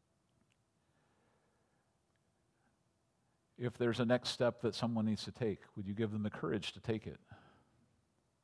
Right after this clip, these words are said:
the curiosity to take it? Lord, if there's things you want to do in our lives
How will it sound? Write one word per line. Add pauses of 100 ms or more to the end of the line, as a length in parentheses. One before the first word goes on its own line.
(140)
the
curiosity
to
take
it? (4000)
Lord,
if
there's
things
you
want
to
do
in
our
lives